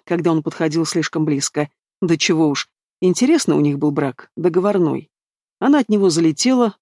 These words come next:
он на ней женился, типичная история. Ни о какой любви не шло и речи. Хованский честно планировал жить с этой девочкой долго и счастливо,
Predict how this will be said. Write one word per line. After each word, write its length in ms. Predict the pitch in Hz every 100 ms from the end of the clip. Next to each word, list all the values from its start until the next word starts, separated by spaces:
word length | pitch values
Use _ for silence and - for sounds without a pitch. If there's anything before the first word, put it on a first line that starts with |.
| -
он 160 | 160
на 60 | 156
ней 180 | 143 135
женился, 640 | 143 143 202 196 - 185 _
типичная 500 | - 196 269 - 131
история. 440 | 120 - 147 139 139 _ _ _ _
Ни 80 | 175
о 60 | 170
какой 300 | 226 220 240
любви 260 | 160 175
не 100 | 175
шло 220 | 151 170 160
и 60 |
речи. 380 | 151 135 - 143 _ _ _ _
Хованский 460 | - 269 254 - 214
честно 340 | - 254 170
планировал 480 | 151 165 208 196 175
жить 200 | 170 190
с 80 | 180
этой 160 | 165
девочкой 460 | 160 214 196 - 170
долго 220 | 185 170
и 40 | 180
счастливо, 580 | - 220 - 156 160